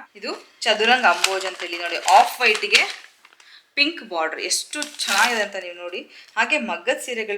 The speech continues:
ಬೆಲೆನೇ ಒಂದು ರೀ-, ಮೀನ್ಸ್, ಆ, ಉಟ್ಕೊಂಡಾಗ ಅದ್ರ ಬೇ-, ಒಂದು ಫೀಲಿಂಗೇ ಬೇರೆ. ತೋರಿಸ್ತೀನಿ ನಿಮ್ಗೆ. ನನಗಿಷ್ಟ ಆಗಿರೋ ಒಂದು ಸೀರೆನ ನಾನು ಉಟ್ಕೊಂಡು ತೋರಿಸ್ತೀನಿ. because, ಆ, ಕೆಲವೊಂದು ನನಗಂತ ತರಿಸಿರೋದು, ಕೆಲವೊಂದು ದೇವರಿಗೆ ಅರ್ಶಿನ ಕುಂಕುಮಕ್ಕೆ ಅನ್ಕೊಂಡು ತರಿಸಿರೋದು. ಇಲ್ಲಿ ನೋಡಿ,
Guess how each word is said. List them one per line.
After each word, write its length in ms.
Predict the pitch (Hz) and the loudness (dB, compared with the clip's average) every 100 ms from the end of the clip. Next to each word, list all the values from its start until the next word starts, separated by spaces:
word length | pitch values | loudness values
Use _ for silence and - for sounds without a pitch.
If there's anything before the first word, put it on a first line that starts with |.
| 202 | -8
ಬೆಲೆನೇ 560 | 160 170 185 208 233 | -10 -8 -6 -6 -4
ಒಂದು 240 | 202 175 170 | -6 -8 -10
ರೀ-, 520 | 170 - - - 202 | -12 -14 -14 -14 -12
ಮೀನ್ಸ್, 580 | 220 226 196 165 156 - _ _ _ | -10 -8 -6 -6 -8 -12 _ _ _
ಆ, 260 | - 175 202 | -12 -8 -4
ಉಟ್ಕೊಂಡಾಗ 640 | 202 202 - 285 262 208 | -2 -4 0 4 4 4
ಅದ್ರ 160 | 196 208 | 4 2
ಬೇ-, 380 | 190 185 185 180 | -6 0 2 2
ಒಂದು 280 | 175 185 185 | 0 -6 -8
ಫೀಲಿಂಗೇ 500 | - 269 269 247 254 | -4 -2 -2 0 -2
ಬೇರೆ. 640 | 185 180 165 - - - _ - | 0 0 -2 -4 -12 -20 _ -8
ತೋರಿಸ್ತೀನಿ 400 | 202 202 202 170 | -8 -8 -14 -18
ನಿಮ್ಗೆ. 600 | 165 160 - 311 - - _ - - - - - - - - - - - - - - - - - _ _ _ _ _ - - - | -20 -12 -12 -12 -18 -20 _ -14 -14 -16 -14 -14 -12 -12 -14 -14 -14 -14 -20 -18 -18 -14 -16 -16 _ _ _ _ _ -20 -20 -2
ನನಗಿಷ್ಟ 520 | 196 214 302 285 - | 2 4 2 0 4
ಆಗಿರೋ 280 | 262 240 233 | 6 6 4
ಒಂದು 240 | 220 208 | 2 -2
ಸೀರೆನ 240 | - 202 208 | -4 -6 -2
ನಾನು 260 | 208 190 | 0 -2
ಉಟ್ಕೊಂಡು 400 | 180 - 220 220 | -6 -10 -8 -8
ತೋರಿಸ್ತೀನಿ. 480 | 202 180 170 185 180 | -8 -6 -6 -6 -10
because, 460 | 233 190 190 202 185 | -10 -10 -4 -2 0
ಆ, 120 | 165 | -2
ಕೆಲವೊಂದು 440 | 165 190 196 208 | -2 -4 -2 -4
ನನಗಂತ 360 | 202 185 208 220 | -2 0 0 -2
ತರಿಸಿರೋದು, 520 | 208 202 - 190 202 | -6 -8 -8 -14 -16
ಕೆಲವೊಂದು 480 | - 175 180 196 196 | -10 -6 -6 -6 -6
ದೇವರಿಗೆ 540 | 180 185 190 190 196 | -4 -2 0 2 2
ಅರ್ಶಿನ 280 | 190 170 196 | 2 0 -4
ಕುಂಕುಮಕ್ಕೆ 360 | 190 190 185 190 | -12 -16 -8 -6
ಅನ್ಕೊಂಡು 320 | 175 190 196 | -6 -12 -12
ತರಿಸಿರೋದು. 380 | 170 - 165 180 | -10 -12 -12 -16
ಇಲ್ಲಿ 140 | 175 | -12
ನೋಡಿ, 280 | 175 180 359 | -8 -8 -10